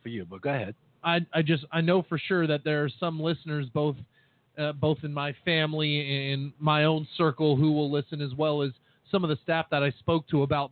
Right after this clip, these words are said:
Speaker 2: this show coming up.
Speaker 1: Mm-hmm.
Speaker 2: Um, we have some newer staff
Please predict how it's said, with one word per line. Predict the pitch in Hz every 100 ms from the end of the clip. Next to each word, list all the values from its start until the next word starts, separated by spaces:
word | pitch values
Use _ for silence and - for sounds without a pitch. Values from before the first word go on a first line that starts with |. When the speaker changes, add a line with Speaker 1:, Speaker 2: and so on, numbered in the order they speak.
| 143
Speaker 2:
this | 151 -
show | 175 156
coming | 139 165 147 139
up. | 160 147 -
Speaker 1:
Mm-hmm. | 104 90 98 _
Speaker 2:
Um, | 151 143 131
we | 147 160
have | 165 143 -
some | 151 151
newer | 156 147 131
staff | - 156 139 135